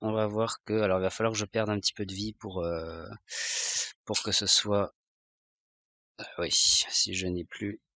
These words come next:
de terre. Hop. Bon, je vous rassure tout de suite, hein, ce mode de cheat, je ne l'utilise absolument pas.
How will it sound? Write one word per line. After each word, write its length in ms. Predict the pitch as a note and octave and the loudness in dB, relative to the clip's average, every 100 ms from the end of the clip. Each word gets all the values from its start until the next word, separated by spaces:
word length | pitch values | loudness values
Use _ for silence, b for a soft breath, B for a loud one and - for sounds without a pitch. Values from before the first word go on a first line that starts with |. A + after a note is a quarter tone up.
| _ _ | _ _
de 320 | - - - _ | -20 -18 -18 _
terre. 1300 | - C3 C3+ C3+ C#2+ C#2 C3+ C3 - - - - - _ _ _ _ _ _ _ _ _ _ _ _ _ _ _ _ - _ | 0 2 2 0 -2 -2 -6 -8 -12 -12 -16 -16 -16 _ _ _ _ _ _ _ _ _ _ _ _ _ _ _ _ -20 _
Hop. 260 | D3 - - - - _ - - _ _ _ - - _ _ B B B | -2 -2 -8 -10 -16 _ -20 -20 _ _ _ -20 -20 _ _ B B B
Bon, 80 | G#2 | 0
je 100 | G2 | 2
vous 80 | G#2+ | 6
rassure 240 | G#2+ - | 8 6
tout 120 | G#2+ G#2 | 2 -4
de 60 | |
suite, 220 | - G#2+ | -4 -2
hein, 60 | G#2 | 0
ce 140 | - | 2
mode 200 | G2+ G#2 G2+ | 2 0 0
de 100 | G2 | 4
cheat, 360 | - A#2 - | 4 2 -2
je 180 | G2 G2 | -2 -2
ne 40 | |
l'utilise 640 | F#2+ F#2+ - - A2+ A2 A2 | -4 -4 -6 -6 -4 -2 -2
absolument 540 | - - - G2 F#2+ F#2+ | -2 -2 -2 0 -2 -2
pas. 380 | - A2 A2+ | 0 0 0